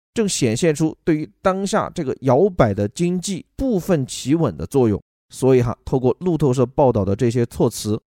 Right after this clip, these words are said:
其实我觉得归结成四个字吧，稳中有优。就是经济确实是出现了企稳迹象，然后政府出台的政策也起到了一定的效果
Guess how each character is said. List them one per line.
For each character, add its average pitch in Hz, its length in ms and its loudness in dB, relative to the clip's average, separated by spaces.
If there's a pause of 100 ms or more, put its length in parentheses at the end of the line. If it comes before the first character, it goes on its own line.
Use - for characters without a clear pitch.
(140)
其 - 100 -10
实 151 100 4
我 127 100 2
觉 117 160 0
得 143 240 0
归 156 180 2
结 135 140 2
成 120 160 -4
四 - 240 -4
个 131 140 0
字 127 160 0
吧， 92 200 -2 (200)
稳 104 400 2
中 151 400 2
有 104 240 0
优。 143 200 6 (380)
就 202 100 -2
是 180 220 -4
经 214 160 -4
济 214 240 -8
确 254 300 0
实 165 180 -2
是 170 160 -4
出 165 180 -2
现 151 200 2
了 117 80 0
企 - 260 0
稳 117 160 2
迹 120 160 -4
象， 117 180 0 (360)
然 143 100 2
后 165 80 -4
政 214 180 2
府 143 120 -4
出 175 180 -2
台 160 100 2
的 165 120 -2
政 220 260 -2
策 - 220 -2
也 113 140 0
起 - 280 -4
到 120 160 6
了 113 120 4
一 123 140 -2
定 143 160 -2
的 120 80 2
效 143 280 0
果 82 160 -6